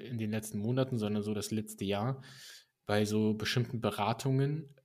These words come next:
ähm, bin ich gerne vor Ort, weil ich mir halt noch andere Themen halt angucke, so zum Beispiel so ein Betriebsablauf. Das heißt, wenn ich so du-, durch die Räume gelaufen bin, dann habe ich schon so mit dem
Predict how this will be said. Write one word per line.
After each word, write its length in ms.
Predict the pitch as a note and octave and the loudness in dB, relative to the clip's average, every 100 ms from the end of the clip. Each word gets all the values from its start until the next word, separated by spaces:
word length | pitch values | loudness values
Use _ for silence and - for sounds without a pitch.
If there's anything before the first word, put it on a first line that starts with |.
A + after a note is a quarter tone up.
| - | -8
ähm, 440 | A#2+ A2 G#2+ G#2+ _ | -4 -2 -4 -8 _
bin 140 | A#2 | 2
ich 160 | A#2 A#2 | 2 2
gerne 240 | A#2 A#2 | 0 2
vor 200 | A2 - A2 | -2 -4 -2
Ort, 280 | A#2+ C3+ | -2 0
weil 100 | A2+ | -2
ich 140 | G#2 - | -2 -2
mir 80 | G#2 | -4
halt 140 | G#2+ | -2
noch 120 | G#2 | -4
andere 320 | A2+ A2+ B2+ B2 | -2 -2 -2 0
Themen 220 | C3+ A#2+ | 0 0
halt 120 | A#2+ | -2
angucke, 420 | A#2 - C3 C3 | -4 -4 -2 -2
so 200 | A2 G2+ | 0 -2
zum 220 | G#2 - A2 | -2 -4 -4
Beispiel 260 | - G#2+ | -4 -4
so 60 | G#2 | -4
ein 80 | G2 | -6
Betriebsablauf. 760 | G2 - A#2+ A#2+ A#2+ B2 B2 | -8 0 0 0 -2 0 0
Das 180 | A#2+ G#2 | -2 -4
heißt, 180 | G#2 - | -4 -2
wenn 100 | G#2 | -2
ich 100 | G2+ | -2
so 120 | G#2+ | -4
du-, 140 | G2 G#2 | -4 -6
durch 200 | G#2+ - | -4 -4
die 80 | G#2+ | -2
Räume 260 | G#2+ A#2 | 2 2
gelaufen 340 | A#2+ A#2+ A#2 B2 | 2 2 2 0
bin, 100 | A#2 | 0
dann 140 | G#2+ | 0
habe 120 | G#2 G#2 | -2 -2
ich 80 | |
schon 160 | - G#2+ | -2 -2
so 120 | G#2 | 0
mit 220 | G#2+ G2+ | 0 0
dem 180 | G#2 G2+ | -2 -6